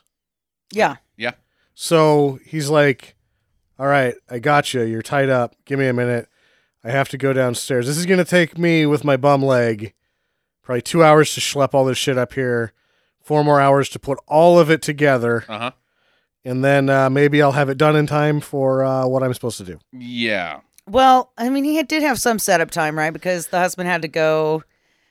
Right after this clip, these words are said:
Speaker 1: Larry had to go to the hotel, tell the secretary that he wasn't gonna have sex with her.
Speaker 3: That
Speaker 1: And
Speaker 3: was
Speaker 1: then they drug
Speaker 2: No.
Speaker 1: him, right? And then he would, he would
Speaker 2: Larry's
Speaker 1: have to wake
Speaker 2: in the
Speaker 1: up.
Speaker 2: bathroom, Jackie.
Speaker 3: He's already there.
Speaker 2: At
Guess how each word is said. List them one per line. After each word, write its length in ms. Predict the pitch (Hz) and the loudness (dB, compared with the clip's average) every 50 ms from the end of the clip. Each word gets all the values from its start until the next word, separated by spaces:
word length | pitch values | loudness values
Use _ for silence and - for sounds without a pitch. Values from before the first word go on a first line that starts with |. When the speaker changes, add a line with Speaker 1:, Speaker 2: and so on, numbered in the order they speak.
| _ _ _ | _ _ _
Speaker 1:
Larry 220 | 180 190 196 190 | -2 -2 0 0
had 80 | 208 185 | -2 -4
to 40 | |
go 140 | 175 - 180 | -2 -2 -2
to 60 | 185 | 0
the 100 | 196 202 | 0 -2
hotel, 640 | 196 190 185 - - 160 160 160 160 160 160 165 170 | -2 -2 -4 -2 0 2 2 4 4 4 2 0 -2
tell 380 | 156 - - 175 170 180 180 170 | -4 -4 -4 -2 -2 -2 -2 0
the 320 | 170 180 175 170 170 165 - | 0 0 0 0 -2 -4 -6
secretary 720 | - - - 160 160 - 160 - 160 160 156 156 156 156 | -8 -6 -6 -6 -6 -8 -12 -6 -4 -2 -2 0 -2 -2
that 140 | 151 151 | -4 -6
he 100 | 147 165 | -6 -6
wasn't 260 | 156 156 160 151 175 165 | -4 -4 -4 -4 -4 -6
gonna 220 | 170 165 170 160 | -6 -6 -6 -6
have 280 | 156 175 170 160 143 - | -4 -4 -6 -6 -8 -12
sex 300 | - - 151 143 139 - | -10 -10 -10 -10 -10 -12
with 120 | 143 - | -14 -12
her. 340 | 143 131 131 131 135 131 _ _ _ _ _ _ _ _ _ _ _ _ _ _ _ _ _ | -10 -10 -8 -8 -10 -10 _ _ _ _ _ _ _ _ _ _ _ _ _ _ _ _ _
Speaker 3:
That 60 | - | -4
Speaker 1:
And 80 | 180 196 | 0 2
Speaker 3:
was 40 | 202 | 2
Speaker 1:
then 300 | 202 208 214 208 208 196 180 | 4 6 4 4 2 2 0
they 120 | 202 190 | 0 0
drug 320 | 180 - 196 220 220 214 185 | 0 2 4 6 6 6 4
Speaker 2:
No. 60 | 180 | 2
Speaker 1:
him, 140 | 170 170 170 | -2 0 0
right? 160 | 165 175 180 | 0 0 0
And 100 | 196 208 | 2 2
then 80 | 226 240 | 2 4
he 80 | 240 | 4
would, 180 | 240 233 226 208 | 4 4 2 2
he 160 | 208 220 247 | 0 -4 0
would 120 | 226 220 214 | 2 2 2
Speaker 2:
Larry's 220 | 226 214 - - | 2 0 0 -2
Speaker 1:
have 80 | 214 180 | -4 -2
to 40 | 185 | -2
wake 60 | 185 | -2
Speaker 2:
in 40 | 180 170 160 | 0 0 0
the 60 | 143 | 0
Speaker 1:
up. 60 | - | -2
Speaker 2:
bathroom, 540 | 208 208 226 285 320 - - 311 285 247 147 | -2 -4 -4 -4 -6 -10 -10 -8 -8 -8 -8
Jackie. 220 | - - 156 160 | -6 -4 -4 -2
Speaker 3:
He's 120 | 175 175 208 | -2 -2 0
already 300 | 220 202 190 175 156 135 | 0 2 2 0 0 -2
there. 560 | 113 127 165 214 269 294 214 127 87 - _ _ _ _ _ _ _ _ _ _ _ _ | -2 -2 0 0 0 0 -2 -4 -6 -12 _ _ _ _ _ _ _ _ _ _ _ _
Speaker 2:
At 160 | 208 240 226 | -4 -4 -4